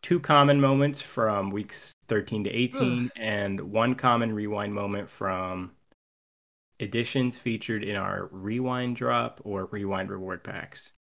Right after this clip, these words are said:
Speaker 1: And then the rare is two commons and one rare. So not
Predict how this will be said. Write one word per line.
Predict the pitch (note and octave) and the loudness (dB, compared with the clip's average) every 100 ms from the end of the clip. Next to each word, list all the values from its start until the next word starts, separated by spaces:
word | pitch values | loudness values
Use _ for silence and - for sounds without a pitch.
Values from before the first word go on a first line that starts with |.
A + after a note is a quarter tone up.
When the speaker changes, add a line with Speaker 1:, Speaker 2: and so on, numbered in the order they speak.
| _ _ _ _ _ - | _ _ _ _ _ -10
Speaker 1:
And | G#2+ G2+ | -6 -4
then | F#2+ F2+ F2+ F#2+ | -4 -4 -6 -10
the | - G2+ F#2 | -8 -6 -2
rare | F#2+ G2+ G2 G2 F#2+ G2 - | 0 2 2 0 -2 -4 -6
is | G2 F#2 F2+ F#2 F#2 - - _ _ | -6 -4 -4 -6 -8 -12 -20 _ _
two | - C3+ | -2 0
commons | A2 G2+ G2 F#2+ | 0 -4 -4 -6
and | F#2+ F#2+ | -8 -6
one | F#2 F#2 | -6 -6
rare. | F2+ - - _ | -8 -10 -14 _
So | - G2+ - _ - | -14 -14 -18 _ -10
not | G#2 B2+ F#3+ F#3+ | -4 0 0 -4